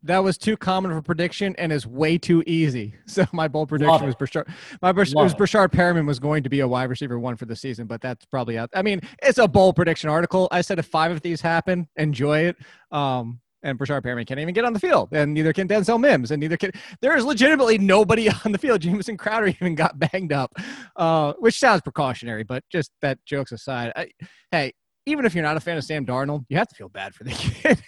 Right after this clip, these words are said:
Speaker 1: He's been, like, he's having nothing to throw to. Hey, Le'Veon Bell stock back up, right? Even if he sucks in the running game, he's still gonna get eighty targets.
Speaker 2: Where do you have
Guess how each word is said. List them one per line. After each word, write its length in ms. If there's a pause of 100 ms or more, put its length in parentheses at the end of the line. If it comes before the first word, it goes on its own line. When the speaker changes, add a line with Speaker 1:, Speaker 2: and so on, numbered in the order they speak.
(120)
Speaker 1:
He's 280
been, 240
like, 100 (840)
he's 180
having 360
nothing 340
to 100
throw 280
to. 200
Hey, 240
Le'Veon 380
Bell 180
stock 320
back 240
up, 180
right? 240
Even 160
if 80
he 80
sucks 280
in 60
the 100
running 220
game, 200
he's 140
still 160
gonna 160
get 200 (260)
eighty 220
targets. 580 (440)
Speaker 2:
Where 140
do 80
you 140
have 520